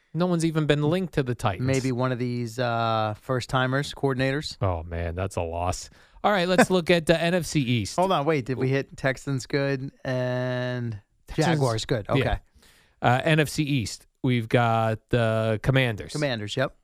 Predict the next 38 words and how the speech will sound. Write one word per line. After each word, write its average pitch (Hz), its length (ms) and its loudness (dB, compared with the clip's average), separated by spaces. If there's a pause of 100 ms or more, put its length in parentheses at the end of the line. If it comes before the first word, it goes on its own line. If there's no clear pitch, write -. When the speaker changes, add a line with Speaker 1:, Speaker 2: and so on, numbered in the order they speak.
(140)
Speaker 1:
They 123 160 0
need 117 160 -6
somebody. 90 420 -6
Speaker 2:
Everyone 135 320 -4
thought 135 220 -4
that 131 160 0
was 135 140 -6
the 123 60 -8
Belichick 113 520 -2
landing 110 280 0
Speaker 1:
Yeah, 143 140 4
Speaker 2:
spot, 117 160 0
Speaker 1:
no, 156 120 4
Speaker 2:
which 151 60 2
I 156 100 4
Speaker 1:
they - 60 -4
Speaker 2:
couldn't 170 280 2
see. 175 240 0 (240)
By 208 100 10
the 220 100 4
way, 208 120 2
the 175 120 0
Falcons 208 480 2
one 202 200 2
to 170 80 0
me 190 120 2
is 156 120 -2
mu-, 165 240 0
more 190 340 2
obscure 160 520 0
Speaker 1:
Correct. 139 380 4
Speaker 2:
than 147 140 2
Belichick 131 320 0
with 123 80 -8
the 120 80 -4
Commanders. 127 600 -4
Speaker 1:
Correct. 131 440 2
Speaker 2:
Yeah. 117 160 -2